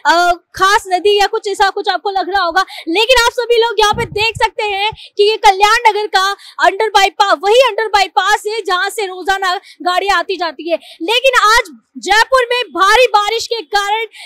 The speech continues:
यहाँ की जो स्थिति हो गई है, यहाँ पे देखिए आपने रास्ता आने जाना यहाँ पे से बंद कर दिया है, गाड़ियाँ यहाँ से आने जानी बंद कर दी है और, अ, नगर निगम द्वारा यहाँ पे पानी निकालने की का भी कार्य यहाँ पे किया जा रहा है। किस तरह से यहाँ पे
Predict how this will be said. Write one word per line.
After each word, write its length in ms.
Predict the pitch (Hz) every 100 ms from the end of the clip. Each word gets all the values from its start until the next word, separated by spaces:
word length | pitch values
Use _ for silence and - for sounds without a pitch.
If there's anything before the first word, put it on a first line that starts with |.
| 320
यहाँ 260 | 381 453
की 140 | 480 508
जो 200 | 480 480
स्थिति 380 | - 453 539 554
हो 140 | 508
गई 200 | 453 427
है, 180 | 370 269 - -
यहाँ 220 | 339 392
पे 140 | 427 466
देखिए 260 | 466 466 466
आपने 220 | 453 480 466 - - 302
रास्ता 280 | - - 480 440
आने 160 | 440
जाना 240 | 453 427 453
यहाँ 180 | 440 415
पे 100 | 453
से 220 | - 427
बंद 260 | 370 403 440
कर 140 | 427
दिया 220 | 415 427 415
है, 220 | 415 440
गाड़ियाँ 400 | 302 370 427 508
यहाँ 200 | 466 440
से 160 | 480 440
आने 140 | 403 403
जानी 260 | 403 403
बंद 260 | 339 415 403
कर 140 | 415 359
दी 160 | 403
है 160 | 392 403 - - - -
और, 240 | 403 440 415 - - 302
अ, 60 | 339 370
नगर 260 | 359 415 508
निगम 240 | 494 523 480
द्वारा 340 | 440 440 466
यहाँ 180 | 453 453
पे 120 | 494 -
पानी 300 | 440 466 523
निकालने 440 | 494 453 440 453 466
की 240 | 427 440 427 - - -
का 140 | 427
भी 120 | 440
कार्य 320 | 466 427 427 453
यहाँ 180 | 440
पे 120 | 415 440
किया 240 | 427 427
जा 200 | 415 392
रहा 220 | 392 339
है। 80 | 359
किस 200 | - 466
तरह 240 | - 415 415
से 220 | 466 403
यहाँ 200 | 381 370
पे 180 | 381